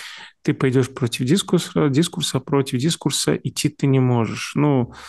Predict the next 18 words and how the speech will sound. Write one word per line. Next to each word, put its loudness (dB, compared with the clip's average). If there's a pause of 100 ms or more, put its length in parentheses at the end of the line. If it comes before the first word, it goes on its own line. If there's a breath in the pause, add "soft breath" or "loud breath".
(320 loud breath)
вот 2
для 4
меня 6
это 0
реально 0
показатель, -4
что -10
те 0
люди, 4
которые -4
говорят 0
о -2
свободе 0
слова, 2
о 4
диктаторском -2
путинском 0
режиме, 2